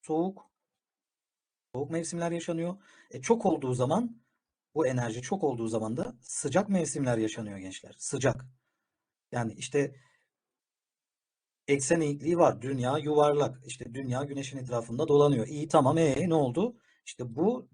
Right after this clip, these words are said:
dünyaya gelen, dünya yüzeyine düşen güneş ışınlarının, e, yüzeyle yaptığı açının değişmesine sebep oldu. E, açı değişince ne oluyor? İşte bu oluyor arkadaş. İşte birim yüzeye düşen enerji ne yapıyor? Azalıyor. O zaman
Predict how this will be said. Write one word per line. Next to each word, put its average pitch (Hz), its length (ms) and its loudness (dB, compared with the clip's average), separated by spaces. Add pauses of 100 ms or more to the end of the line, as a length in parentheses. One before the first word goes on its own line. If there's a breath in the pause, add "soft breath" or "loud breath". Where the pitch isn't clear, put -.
dünyaya 135 380 -4
gelen, 190 380 0 (640)
dünya 131 340 2
yüzeyine 139 440 -4
düşen 131 400 -4 (140)
güneş 127 300 -4
ışınlarının, 135 680 -4 (300)
e, 90 80 -8
yüzeyle 117 440 2
yaptığı 131 360 -2
açının 156 400 -2
değişmesine 156 560 0
sebep 127 280 0
oldu. 107 200 -6
E, 151 140 2
açı 156 240 2
değişince 190 420 4
ne 143 40 0
oluyor? 143 220 -2
İşte - 280 -8
bu 185 160 0
oluyor 135 260 2
arkadaş. 127 440 -8 (380 soft breath)
İşte 147 440 0
birim 147 240 -2
yüzeye 123 300 -2
düşen 160 240 -6
enerji 113 360 -4
ne 139 60 -2
yapıyor? 127 420 -2
Azalıyor. 120 340 -2
O 160 80 4
zaman 151 320 4